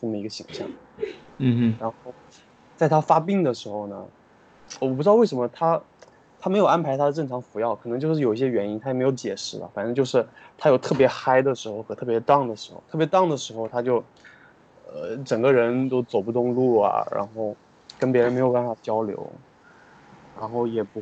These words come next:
Speaker 1: 会打扮自己，整个家就特别 messy，嗯，这种状态。
Speaker 2: 嗯。
Speaker 1: 然后这个剧讲的就是她在，她特别嗨的时候，她有一天早晨，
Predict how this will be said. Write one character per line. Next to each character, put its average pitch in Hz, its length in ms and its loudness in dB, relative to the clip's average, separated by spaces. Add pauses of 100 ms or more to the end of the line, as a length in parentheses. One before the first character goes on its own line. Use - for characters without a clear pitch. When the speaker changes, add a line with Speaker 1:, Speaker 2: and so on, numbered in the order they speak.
Speaker 1:
会 120 460 0 (480)
打 98 160 0
扮 117 240 0
自 117 160 -6
己， - 320 -10 (640)
整 104 160 -6
个 113 80 -2
家 113 300 4
就 117 140 -4
特 - 140 -20
别 113 120 -10
messy， 110 400 -8 (360)
嗯， 95 100 -16 (180)
这 120 100 -8
种 98 140 -8
状 98 160 -12
态。 - 180 -20 (920)
Speaker 2:
嗯。 123 140 0
Speaker 1:
然 113 100 4
后 170 80 2
这 104 100 0
个 185 80 6
剧 - 320 -4
讲 107 260 -6
的 113 60 -4
就 131 140 0
是 127 320 0
她 135 260 -2
在， 120 420 0 (960)
她 - 120 -6
特 143 160 -2
别 135 80 6
嗨 - 300 0
的 127 120 -2
时 - 220 -12
候， 90 100 -14 (260)
她 - 120 -8
有 104 120 -4
一 104 60 -6
天 117 180 -2
早 120 200 -4
晨， - 180 -18